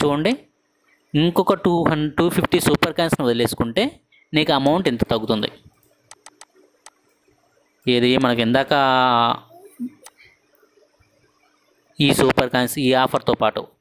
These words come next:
వన్ ఫిఫ్టీ కాయిన్స్‌ని వదిలేసుకుంటే ఫైవ్ హండ్రెడ్ వచ్చే దాంతోపాటు ఇంకొక టూ ఫిఫ్టీ కాయిన్స్‌ని వదిలేసుకుంటే ఇంకో టూ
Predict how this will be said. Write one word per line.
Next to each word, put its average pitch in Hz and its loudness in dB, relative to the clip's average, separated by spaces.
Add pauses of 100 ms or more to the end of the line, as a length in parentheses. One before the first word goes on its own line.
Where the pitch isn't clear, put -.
(760)
వన్ 131 0
ఫిఫ్టీ 143 0
కాయిన్స్‌ని 131 0
వదిలేసుకుంటే 123 0
ఫైవ్ 113 -2
హండ్రెడ్ 117 2
వచ్చే 117 -2
దాంతోపాటు 113 0 (280)
ఇంకొక 147 -2 (100)
టూ 143 2
ఫిఫ్టీ - -4
కాయిన్స్‌ని 127 0
వదిలేసుకుంటే 120 0 (640)
ఇంకో 156 2 (120)
టూ 139 -2